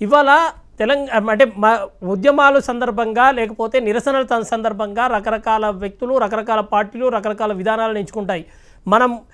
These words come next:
ఏపీ భవన్లో తెలంగాణ ఉద్యమాల టైంలో హరీష్ రావు చేసింది మనం చూసాం ఒక ఎస్సీ officer మీద.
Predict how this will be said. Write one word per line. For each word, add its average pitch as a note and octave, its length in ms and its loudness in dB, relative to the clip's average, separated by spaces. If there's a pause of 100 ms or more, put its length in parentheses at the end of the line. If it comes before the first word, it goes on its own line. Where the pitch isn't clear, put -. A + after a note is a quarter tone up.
(220)
ఏపీ B3+ 280 6
భవన్లో C4+ 640 8
తెలంగాణ B3+ 500 2
ఉద్యమాల A#3+ 440 2
టైంలో A3 520 0
హరీష్ A3+ 440 0
రావు C4 160 4 (100)
చేసింది A#3+ 360 -2
మనం A3 320 -2
చూసాం F#3+ 300 -2 (460)
ఒక G3 140 0
ఎస్సీ G#3 380 2
officer A3 420 2
మీద. G3 200 -2